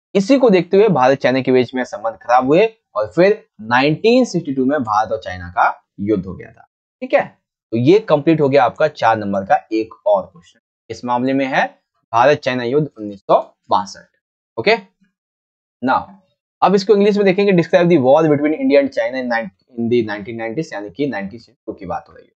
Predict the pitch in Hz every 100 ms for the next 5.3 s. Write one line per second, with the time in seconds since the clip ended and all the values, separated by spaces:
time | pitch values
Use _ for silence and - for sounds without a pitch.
0 | _ - 254 - _ _ _ _ _ _
1 | _ - 113 113 120 110 120 165 170 175
2 | 160 165 165 143 151 139 135 143 143 135
3 | 123 - 127 120 110 - 135 - 196 -
4 | 147 - 85 82 _ _ - - 101 95
5 | - 82